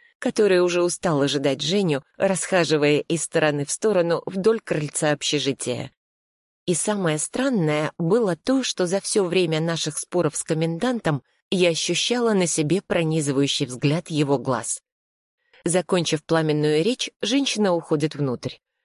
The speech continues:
Яна и Таня следуют за ней, намереваясь хоть как-то уговорить изменить своё решение.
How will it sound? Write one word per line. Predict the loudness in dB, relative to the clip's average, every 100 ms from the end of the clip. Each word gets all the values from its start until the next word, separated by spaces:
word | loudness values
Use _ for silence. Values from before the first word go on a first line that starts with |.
| _ _
Яна | -2 2 2 2 0
и | 0
Таня | 0 2 0 0
следуют | -2 0 2 4 2 2
за | -2
ней, | 0 -2 -2 0
намереваясь | 0 2 0 0 0 0 0
хоть | -2 -2
как-то | -2 -2 0
уговорить | 0 2 2 2 0 0 -2
изменить | 0 0 0 -2
своё | -2 0 0
решение. | 0 -2 -2 -2 -4 -8